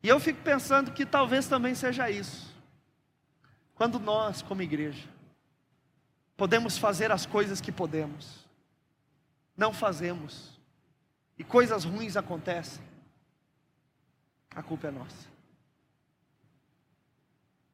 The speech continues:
Quando nós que temos os dons,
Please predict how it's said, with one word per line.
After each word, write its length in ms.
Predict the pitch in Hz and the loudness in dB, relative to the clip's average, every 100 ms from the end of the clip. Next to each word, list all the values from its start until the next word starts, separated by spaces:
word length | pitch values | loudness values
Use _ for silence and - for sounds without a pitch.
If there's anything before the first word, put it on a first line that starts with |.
| _ _ _ _ | _ _ _ _
Quando 320 | 202 240 240 | 4 4 4
nós 340 | 226 220 233 - | 4 4 4 0
que 160 | - | -8
temos 380 | - 226 226 185 | -2 -2 0 -6
os 120 | 208 | -6
dons, 600 | 151 156 147 143 - - | -2 -2 -4 -10 -16 -20